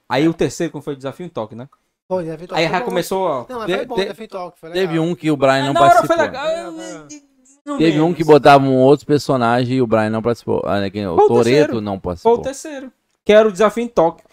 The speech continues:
Speaker 1: que era
Speaker 2: Foi,
Speaker 1: negócio
Speaker 2: foi,
Speaker 1: de drift.
Speaker 2: foi, foi, foi, foi, foi,
Speaker 3: Ele
Speaker 2: foi.
Speaker 3: soltou o negão lá,
Speaker 2: Véi,
Speaker 3: que
Speaker 2: já, já
Speaker 3: brigava.
Speaker 2: era outros personagens,
Speaker 1: Que é
Speaker 2: tipo,
Speaker 1: japonês, é uma
Speaker 2: Mano,
Speaker 3: Não.
Speaker 2: já eram vários outros personagens, não
Speaker 1: É.
Speaker 2: tinha nenhum antigo.
Speaker 1: Já não.
Speaker 2: É, era um americano que foi pro Japão morar com o pai dele.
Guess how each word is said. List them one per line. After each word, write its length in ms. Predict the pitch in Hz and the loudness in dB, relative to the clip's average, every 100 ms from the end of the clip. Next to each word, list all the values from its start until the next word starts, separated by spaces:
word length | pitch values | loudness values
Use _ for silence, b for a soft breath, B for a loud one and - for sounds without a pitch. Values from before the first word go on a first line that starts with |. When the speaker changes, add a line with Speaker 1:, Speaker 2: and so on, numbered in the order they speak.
| _ | _
Speaker 1:
que 120 | 196 | -2
era 40 | 185 | -2
Speaker 2:
Foi, 20 | |
Speaker 1:
negócio 240 | 190 185 220 | 0 0 0
Speaker 2:
foi, 80 | 214 | -2
Speaker 1:
de 60 | |
drift. 320 | 175 220 202 | -2 -4 -4
Speaker 2:
foi, 100 | 180 214 | -10 -10
foi, 200 | - 208 | -10 -14
foi, 140 | 202 196 | -14 -16
foi, 120 | 190 | -16
foi, 120 | 104 | -14
Speaker 3:
Ele 100 | 101 | -14
Speaker 2:
foi. 80 | 95 | -8
Speaker 3:
soltou 380 | 123 107 - 113 | -6 -4 -2 -4
o 20 | |
negão 340 | 107 95 101 | -4 -6 -6
lá, 220 | 101 226 240 | -4 -2 -2
Speaker 2:
Véi, 100 | 208 | -2
Speaker 3:
que 60 | |
Speaker 2:
já, 80 | 202 | -4
já 40 | 214 | -2
Speaker 3:
brigava. 220 | 196 220 | 0 0
Speaker 2:
era 80 | 220 | -2
outros 160 | 226 | -4
personagens, 380 | - 214 208 185 | -10 -10 -8 -4
Speaker 1:
Que 80 | 196 | 0
é 60 | 214 | 2
Speaker 2:
tipo, 80 | 220 | 2
Speaker 1:
japonês, 720 | 214 247 180 160 185 170 151 | 0 -2 -2 -2 -2 -4 -6
é 80 | 170 | -8
uma 140 | 175 | -8
Speaker 2:
Mano, 380 | 240 240 190 82 | -6 -6 -8 -14
Speaker 3:
Não. 80 | 87 | -16
Speaker 2:
já 200 | 139 196 | -10 -8
eram 180 | 208 190 | -8 -12
vários 380 | - 180 202 190 | -10 -10 -8 -14
outros 160 | 196 | -18
personagens, 340 | 190 - 170 170 | -20 -16 -16 -12
não 80 | 135 | -10
Speaker 1:
É. 80 | |
Speaker 2:
tinha 120 | 131 202 | -8 -8
nenhum 200 | 220 247 | -8 -8
antigo. 400 | 240 220 180 151 | -10 -14 -14 -12
Speaker 1:
Já 100 | 160 | -12
não. 100 | 151 | -10
Speaker 2:
É, 100 | 131 139 | -12 -8
era 160 | 196 | -6
um 40 | 208 | -6
americano 640 | 202 247 294 - 208 233 | -4 -6 -6 -8 -8 -10
que 60 | - | -14
foi 140 | 220 | -18
pro 260 | 196 190 185 | -16 -18 -16
Japão 520 | 208 240 - 175 180 | -12 -12 -12 -12 -10
morar 200 | 185 185 | -6 -6
com 100 | 175 | -8
o 40 | 175 | -10
pai 180 | 202 196 | -10 -10
dele. 480 | 160 151 175 185 | -14 -16 -18 -20